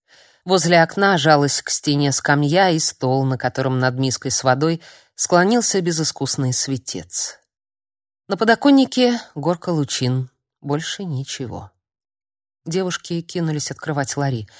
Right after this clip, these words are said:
Там и впрямь лежало только то, что говорил Фебр. "Богато", вздохнул Тамир. "Хоть бы и зеркальце дали", всхлипнула Аэлиша. "Чтоб посмотреться и еще горше рыдать",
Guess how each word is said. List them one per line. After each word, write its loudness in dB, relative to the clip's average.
Там 4
и 0
впрямь 2
лежало 2
только -2
то, -2
что -4
говорил -2
Фебр. -8
"Богато", 4
вздохнул -2
Тамир. -4
"Хоть -6
бы -2
и 0
зеркальце -2
дали", -2
всхлипнула -2
Аэлиша. -2
"Чтоб -4
посмотреться -2
и 2
еще 0
горше 0
рыдать", 2